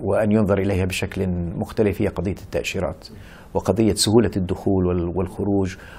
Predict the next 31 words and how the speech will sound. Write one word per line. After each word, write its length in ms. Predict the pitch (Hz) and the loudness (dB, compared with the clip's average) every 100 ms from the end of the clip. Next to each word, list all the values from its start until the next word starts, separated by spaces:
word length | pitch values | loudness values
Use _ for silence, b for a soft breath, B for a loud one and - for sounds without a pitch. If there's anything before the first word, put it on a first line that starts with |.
| B | B
وكيف 400 | - 92 131 110 | -4 4 4 6
يمكن 380 | 104 104 107 98 | 4 4 2 0
أن 80 | 98 | -2
نتعامل 400 | 95 104 104 95 | -2 -2 0 0
معها 280 | 104 90 92 | 0 0 0
بعقلية، 720 | 92 80 - 113 107 98 98 B B B B | 2 0 0 0 2 2 0 B B B B
آه، 320 | 104 101 98 - - - | -2 0 0 -2 -4 -2
أكثر 460 | 127 - 117 113 107 | -2 2 4 4 4
قدرة 360 | 117 101 104 98 | 2 4 4 4
على 220 | 90 98 | 2 2
أن 180 | 104 95 | 2 0
تتفهم 640 | 95 107 120 98 101 95 | -2 -2 0 0 0 -2
الفروق 580 | 92 - 110 107 - 87 | -4 -2 2 2 0 -4
بين 340 | 85 87 85 | -2 -2 -2
ال-، 420 | 90 85 87 82 | -4 -4 -4 -4
بين 240 | - 92 87 | -4 -4 -2
الناس، 460 | 85 90 90 - - B B - | -2 -2 -4 -6 -14 B B -4
وأن 420 | 98 120 104 101 104 110 - | -2 2 2 0 -2 -4 -4
تستطيع 520 | 110 - 98 - 107 | -4 0 0 4 4
بأن 200 | 98 110 | 4 2
تستفيد 560 | 92 101 - 101 123 - | 0 0 0 0 0 2
بأكبر 280 | 98 - 95 | -2 -2 -4
قدر 280 | - 101 | -2 -2
ممكن 340 | 90 98 90 90 | 0 -2 -2 0
من 160 | 92 | 0
القوى 560 | 90 87 87 - 104 95 | 0 -2 -4 -6 0 2
الجاذبة 460 | 85 95 92 69 71 | 2 2 2 0 -2
التي 420 | 73 - 78 - B B - | -4 -4 -4 -4 B B -4
تمثلها 760 | 87 80 - 80 76 78 - | -4 -2 -2 -2 -2 -4 -4
هذه 180 | 80 73 | -2 -4
الدول. 280 | - 65 | -4 -6